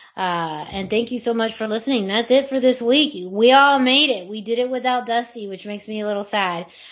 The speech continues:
uh, <laughs> because the show is definitely not the same without him. But we hope he is recovering and he's resting and will be back with us next week, along with all of you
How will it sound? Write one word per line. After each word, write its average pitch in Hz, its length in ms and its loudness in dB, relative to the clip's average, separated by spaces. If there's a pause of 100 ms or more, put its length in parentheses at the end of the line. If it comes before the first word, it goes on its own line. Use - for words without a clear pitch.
(140)
uh, 180 400 0
<laughs> - 0 -
because 190 300 -2
the 180 140 -10 (100)
show 208 160 2
is 202 160 -2
definitely 208 560 -2
not 202 240 -2
the 208 100 -10
same 196 300 -4
without 180 360 -2
him. 170 340 -6
But 208 320 2 (320)
we 220 180 0
hope 220 280 -2
he 226 120 -2
is 208 140 -2
recovering 202 720 -4
and 196 100 -6
he's 190 260 -6
resting 190 640 -2
and 180 220 -6
will 175 80 -4
be 175 180 -6
back 175 380 0
with 180 160 -2
us 175 160 -4
next 170 300 -10
week, 170 180 -2
along 339 360 6
with 339 100 4
all 349 200 6
of 311 120 2
you 330 340 4